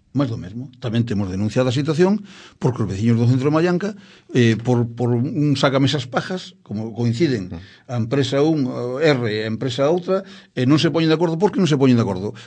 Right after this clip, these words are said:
Speaker 1: Porque están, se eu che poño trabas a ti, empresa R, se eu, eu, eu teño a instalación de Telefónica por ali, e se che poño trabas a ti, que tes unhos contratos aí, eh, si che, si non che resolvo o problema,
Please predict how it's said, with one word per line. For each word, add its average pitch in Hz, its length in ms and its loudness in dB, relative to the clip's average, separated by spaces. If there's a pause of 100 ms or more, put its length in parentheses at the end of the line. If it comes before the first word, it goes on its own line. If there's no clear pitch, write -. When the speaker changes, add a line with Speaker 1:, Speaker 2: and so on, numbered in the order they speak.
Speaker 1:
Porque 131 240 -2
están, 170 320 2 (160)
se - 160 -6
eu 165 80 6
che 170 160 2
poño 170 240 2
trabas 139 480 2
a - 80 0
ti, 139 240 -2 (720)
empresa 123 400 -2
R, 113 260 0
se 147 140 -4
eu, 147 80 0 (160)
eu, 156 160 2
eu 170 180 0
teño 175 160 0
a 160 80 2
instalación 143 380 -2
de 139 80 0
Telefónica 123 480 0
por 101 100 -4
ali, 90 220 -8 (320)
e - 80 -2
se 120 100 2
che 117 140 -4
poño 151 240 0
trabas 156 240 4
a 139 80 0
ti, 156 160 -4
que 113 80 -2
tes 120 160 0
unhos 127 240 2
contratos 143 480 -2
aí, 170 160 -2 (560)
eh, 120 560 4
si 120 240 -2
che, 127 240 4 (320)
si 131 240 -4
non 156 160 6
che 156 320 6
resolvo 165 340 4
o 165 60 0
problema, 190 400 2